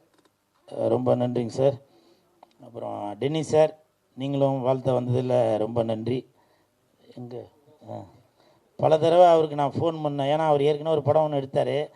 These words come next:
அந்த படத்துக்கு நான் தான் ப்ரமோஷன் பண்ணேன். அதுக்கடுத்து அவர் ஒரு படம் ஒண்ணு டைரக்ஷன் பண்றாருன்னு கேள்விப்பட்ட உடனே சாருக்கு நான் பல தடவை ஃபோன் அடிச்சேன், ஒரு தடவை கூட எடுக்கல. இருந்தாலும் அடுத்த படத்திற்கு நான் கண்டிப்பா, இப்பவே நான் சொல்றேன், அவரோட படத்திற்கு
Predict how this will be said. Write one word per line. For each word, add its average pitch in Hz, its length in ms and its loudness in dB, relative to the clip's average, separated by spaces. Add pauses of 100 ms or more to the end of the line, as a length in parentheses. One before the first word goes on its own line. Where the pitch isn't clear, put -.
(260)
அந்த 131 260 0
படத்துக்கு 151 360 0
நான் 143 140 0
தான் 147 160 -2
ப்ரமோஷன் 143 500 -2
பண்ணேன். 131 380 -4 (260)
அதுக்கடுத்து 151 400 0
அவர் 156 200 8
ஒரு 147 160 4
படம் 160 380 0
ஒண்ணு - 20 -2
டைரக்ஷன் 151 520 2
பண்றாருன்னு 143 280 4
கேள்விப்பட்ட 139 520 -2
உடனே 147 320 4 (400)
சாருக்கு 156 280 2
நான் 147 140 -2
பல 143 220 2
தடவை 156 340 0
ஃபோன் 151 160 -2
அடிச்சேன், 143 300 0
ஒரு 143 180 4
தடவை 151 240 4
கூட 143 180 2
எடுக்கல. 131 500 -2 (460)
இருந்தாலும் 170 640 2 (440)
அடுத்த 170 460 2
படத்திற்கு 180 840 0 (380)
நான் 139 260 -2
கண்டிப்பா, 156 380 -2
இப்பவே 180 360 4
நான் 165 140 0
சொல்றேன், 156 340 0
அவரோட 147 380 6
படத்திற்கு 151 720 -2